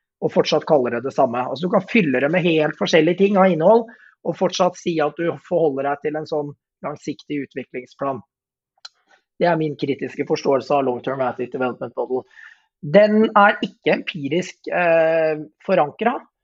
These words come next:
Så Istvan Balji, som er en av de, en ungarsk forsker som kom til Canada, som er en av de som har utviklet dette rammeverket,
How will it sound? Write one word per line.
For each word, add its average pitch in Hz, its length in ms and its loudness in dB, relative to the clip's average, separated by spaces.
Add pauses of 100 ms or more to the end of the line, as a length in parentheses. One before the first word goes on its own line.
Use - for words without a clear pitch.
(140)
Så - 260 -8
Istvan 180 480 -6
Balji, 185 500 -4
som 180 220 -12
er 170 240 -4
en 156 80 -10
av 156 120 -8
de, 160 140 -8
en 156 140 -10
ungarsk 160 420 -6
forsker 165 380 -8
som 165 100 -12
kom 151 200 -8
til 165 100 -16
Canada, 147 400 0
som 175 160 -10
er 160 100 2
en 151 80 -4
av 151 80 -4
de 151 100 -6
som - 140 -16
har 143 120 -4
utviklet 139 340 -4
dette - 180 -2
rammeverket, 147 640 2